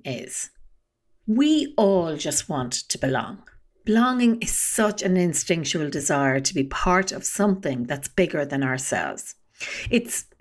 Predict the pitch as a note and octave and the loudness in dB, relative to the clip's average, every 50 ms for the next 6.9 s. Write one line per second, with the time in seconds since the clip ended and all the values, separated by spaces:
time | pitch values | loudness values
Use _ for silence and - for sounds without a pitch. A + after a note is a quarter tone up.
0 | - - - A#3 A#3 - - A3 - - B3 A#3 - - - C4 D#4 E4+ D4+ G#3 | -6 0 2 4 4 2 2 -2 0 2 2 0 0 0 2 2 4 4 4 2
1 | D#3 C#3+ D3+ E3+ G3+ A3 G3+ D3+ C3+ C#3 - - - C#3 - - F#3+ F#3+ - - | 0 0 2 2 4 4 4 2 0 -2 -6 -8 -8 -4 -2 -2 -2 -2 -2 -2
2 | B3+ C4 C4 B3 A#3+ A3+ A3+ - G3 F#3 F#3+ - - G3+ G3+ G#3 F#3+ G3+ F#3 D3+ | -2 0 2 2 2 2 2 2 0 0 0 0 2 4 4 4 2 2 -2 -4
3 | C#3 - - - D3 C3 E3+ F3 E3+ F3 F3+ G3 G3+ G3 G3 F#3+ F#3+ G#3 G3+ - | -6 -6 -4 -4 -2 0 2 2 2 2 2 2 2 4 4 4 4 2 2 -2
4 | _ _ - - E3+ D#3+ D#3 D#3 D#3 - - - - - - - F#3+ E3+ D3+ C#3+ | _ _ -6 -2 0 0 0 0 -4 -6 -10 -12 -10 -8 -4 0 0 0 0 -2
5 | C3+ C3+ - - - C3+ C3 - - C3 G2 D2 - - - - _ _ _ _ | -4 -6 -6 -4 -2 -2 -2 0 0 -2 -2 -2 -4 -8 -12 -18 _ _ _ _
6 | _ _ - - - - - - - - F#3 F3 - - - - - - | _ _ -14 -6 -2 -2 -2 0 0 0 0 0 -2 -4 -8 -8 -10 -14